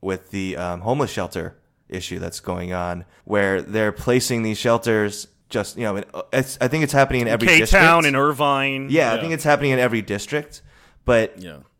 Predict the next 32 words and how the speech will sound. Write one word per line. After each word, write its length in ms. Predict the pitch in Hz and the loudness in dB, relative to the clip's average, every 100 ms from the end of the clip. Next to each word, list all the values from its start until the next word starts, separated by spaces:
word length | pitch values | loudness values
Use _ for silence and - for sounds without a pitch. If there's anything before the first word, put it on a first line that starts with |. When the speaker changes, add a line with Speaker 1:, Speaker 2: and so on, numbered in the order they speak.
| _ | _
Speaker 1:
the, 300 | 110 120 113 | -4 2 2
the 120 | 104 113 | 2 2
way 260 | 123 139 | 6 6
that 160 | 139 135 | 4 2
they're 120 | 120 | 2
handling 420 | 117 120 120 110 | 2 0 0 0
it, 120 | 107 | -2
or 120 | 104 104 | -2 -2
the, 140 | 101 | -2
the 260 | 95 101 98 | -2 -4 -4
people 360 | 123 120 123 | -4 -2 -2
who 120 | 117 | 0
are 140 | 110 104 | 0 0
the 160 | 98 | -4
state 320 | - - 117 98 | -8 -6 -4 -2
representatives 840 | 104 104 98 104 101 98 92 - _ _ _ | -4 -4 -4 -4 -2 -4 -6 -12 _ _ _
for, 600 | _ - 101 98 98 90 - | _ -8 -2 -2 -2 -4 -4
um, 420 | 95 92 92 90 _ _ _ - | -4 -4 -6 -10 _ _ _ -12
the 80 | 104 | -6
district 500 | 104 104 - 104 - | -6 -6 -4 -6 -4
that 240 | 98 90 | -6 -4
K-Town 460 | - 139 143 127 101 | 0 0 2 2 2
is 160 | 98 95 | -4 -6
in, 260 | 92 90 - _ _ | -8 -10 -14 _ _
are 120 | - 101 | -8 0
basically 400 | 131 123 120 110 | 0 2 0 0
just 540 | 113 104 - - 101 | 0 -2 -4 -16 -2
dictating 520 | 127 123 123 113 101 | -2 -2 -2 -2 0
where 140 | 98 95 | -2 -2
it's 100 | - | -4
gonna 180 | 92 87 | -10 -8
go. 260 | 64 - | -12 -14